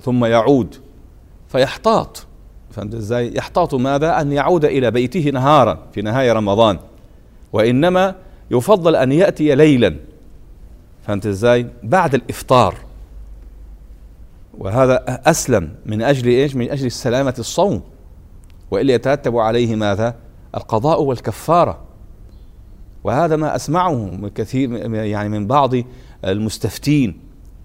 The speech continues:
يحصل مثل هذا. وثانيا أيضا كانوا يحبذون الزواج بعد رمضان،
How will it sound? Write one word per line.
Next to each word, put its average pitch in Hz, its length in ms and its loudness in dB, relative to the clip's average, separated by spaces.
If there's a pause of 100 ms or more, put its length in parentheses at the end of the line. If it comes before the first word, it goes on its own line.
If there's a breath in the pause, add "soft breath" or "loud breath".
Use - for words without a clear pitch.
يحصل 131 340 -2
مثل 120 200 -4
هذا. 107 260 -4
وثانيا 143 800 -2
أيضا 131 360 0 (420 soft breath)
كانوا 143 260 2
يحبذون 139 640 0
الزواج 143 1120 0 (480 soft breath)
بعد 143 480 0
رمضان، 104 680 2